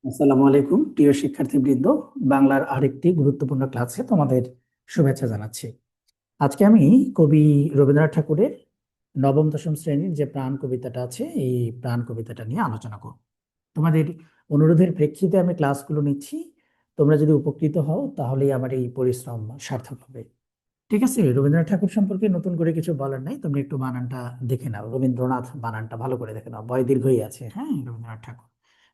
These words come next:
কবি পরিচিতি নিয়ে কথা বলবো না, একেবারে মূল কবিতাটায় চলে যাব। দেখো, এখানে কবি বলছেন, "মরিতে চাহি না আমি সুন্দর ভুবনে।" মানে, কবি বলছেন, "আমি এই সুন্দর পৃথিবীতে মরতে চাই না।"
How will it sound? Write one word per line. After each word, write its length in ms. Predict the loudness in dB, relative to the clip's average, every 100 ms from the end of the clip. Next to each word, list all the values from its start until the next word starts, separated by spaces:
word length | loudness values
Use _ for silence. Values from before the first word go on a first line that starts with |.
| _ 0
কবি 200 | 2 4
পরিচিতি 420 | 2 2 0 0
নিয়ে 200 | 2 0
কথা 180 | 0 0
বলবো 240 | 0 0
না, 100 | -2
একেবারে 340 | -2 -2 -2 -2
মূল 220 | -2 -4
কবিতাটায় 440 | -6 -10 -12 -14
চলে 180 | -16 -16
যাব। 240 | -16 -18 -20 _ _ _ _ _ _ _ _ _ _ _ _ _ _ _ _ _
দেখো, 580 | 0 4 4 4 2 -6 -2 0
এখানে 280 | 6 6 8
কবি 180 | 6 6
বলছেন, 460 | 4 2 -2 -6 -4 2
"মরিতে 440 | 4 6 4 2
চাহি 300 | -2 -4 -2
না 140 | 0 -2
আমি 180 | -4
সুন্দর 420 | -6 -4 -4 -4 -6
ভুবনে।" 420 | -8 -10 -14 -18 _ _ _ _ _ _ _ _ _ _ _ _ _ _ _ _ _ _ _ _
মানে, 160 | 0 2
কবি 220 | 4 2
বলছেন, 520 | 4 2 2 2 2 -2
"আমি 200 | -4 0
এই 120 | 0 0
সুন্দর 440 | 0 2 4 2
পৃথিবীতে 640 | -2 -4 -4 -2 -4 -6 -4
মরতে 380 | -2 -2 0 -2
চাই 300 | -2 -8 -10
না।" 320 | -12 -16